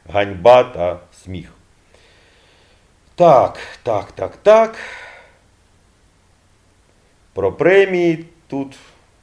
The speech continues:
Ігор каже, що треба в прокуратуру писати. Ну,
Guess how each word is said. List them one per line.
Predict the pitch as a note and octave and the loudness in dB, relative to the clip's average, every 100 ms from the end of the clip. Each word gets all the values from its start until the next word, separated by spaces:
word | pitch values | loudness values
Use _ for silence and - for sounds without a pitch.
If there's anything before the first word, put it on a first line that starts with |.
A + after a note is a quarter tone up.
| - | -14
Ігор | A#2 G#2+ F2+ | -8 -6 -4
каже, | F#2 F2 E2 E2 | -2 -2 -4 -10
що | - D#2+ - | -10 -12 -12
треба | - G2 E2 | -6 -4 -4
в | - | -6
прокуратуру | F#2+ G2+ C#3 D#3+ A3+ G#3+ F#3 | -8 -2 -2 0 -2 -2 -2
писати. | E3+ D3+ - C#3+ C3 A#2+ A#2 | -2 -6 0 2 2 -6 -8
Ну, | E3 - | -8 -10